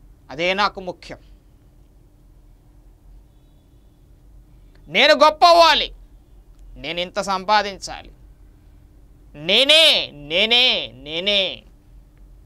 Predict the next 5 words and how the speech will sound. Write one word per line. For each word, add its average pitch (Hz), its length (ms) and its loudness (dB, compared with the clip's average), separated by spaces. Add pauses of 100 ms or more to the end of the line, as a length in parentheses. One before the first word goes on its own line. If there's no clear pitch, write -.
(960)
మనుష్యులు 254 840 2
స్వార్థ 262 800 2
ప్రియులు, 190 540 -2 (800)
ధనాపేక్షులు. 160 1120 -6 (1900)
ఏంటో 214 580 -8